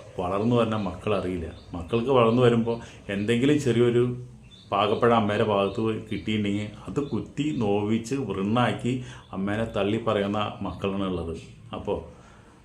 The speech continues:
പെണ്ണായി തീർന്നാൽ മണ്ണായി തീരുവോളം കണ്ണീരാന്ന് പറഞ്ഞത് സത്യമാണ്. ഇത്രയും പറഞ്ഞുകൊണ്ട് നമ്മൾ ഈ വീഡിയോ ഇവിടെ നിർത്തുന്നു.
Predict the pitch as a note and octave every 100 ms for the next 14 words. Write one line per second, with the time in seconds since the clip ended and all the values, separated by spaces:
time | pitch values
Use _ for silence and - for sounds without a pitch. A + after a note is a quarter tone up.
0 | - F#2+ F#2+ G#2+ A2+ A2 F#2+ F#2+ G2 G2
1 | F#2 F2+ G2+ A2 G#2+ G#2 F#2+ F#2 F#2+ F2
2 | F2+ - - F2+ F2 F#2+ G2+ G2+ F#2+ F#2
3 | F#2 F#2 - - G2 F2 - - - -
4 | - - - - - A#2 G2+ F2+ F2+ E2+
5 | E2 E2 E2 F2 F2+ F2 F2+ E2 - F#2
6 | A#2+